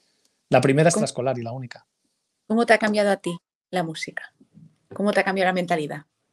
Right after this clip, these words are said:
Speaker 1: Pues es que elevó para siempre el listón de mi osadía, Mónica. O sea, con nueve años, diez, once, tú te enf-, enfrentas a un examen de piano, que hay un piano ahí que no tiene U S B,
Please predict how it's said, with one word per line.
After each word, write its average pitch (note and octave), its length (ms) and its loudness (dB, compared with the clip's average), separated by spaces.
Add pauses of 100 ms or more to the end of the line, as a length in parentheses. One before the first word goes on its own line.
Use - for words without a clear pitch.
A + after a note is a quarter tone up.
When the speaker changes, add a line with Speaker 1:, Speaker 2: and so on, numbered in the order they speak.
(720)
Speaker 1:
Pues E3 840 6
es D#3+ 160 -10
que G#3 140 -10
elevó F3 400 -6
para G3 160 -8
siempre G3 340 -8
el F#3+ 80 -6
listón E3+ 280 -10
de F3+ 60 -10
mi F3+ 100 -8
osadía, C#3 460 -8 (580)
Mónica. D3 420 -16 (1160)
O - 80 -8
sea, C#3+ 360 -2
con D#3 160 -2
nueve F3 220 2
años, E3+ 560 -4 (120)
diez, F3 460 2
once, E3 480 0
tú E3+ 160 -4
te F3 120 0
enf-, F3 200 -8
enfrentas E3+ 720 -2
a C3+ 160 -2
un D#3+ 180 0
examen E3+ 420 0
de D#3 120 0
piano, D3 440 -2 (720)
que C#3+ 100 2
hay D#3 120 6
un F3 100 2
piano E3+ 300 2
ahí C3+ 140 0
que C#3+ 100 -2
no D3+ 120 0
tiene D#3+ 200 0
U D#3+ 120 0
S D#3+ 180 0
B, B2 200 -4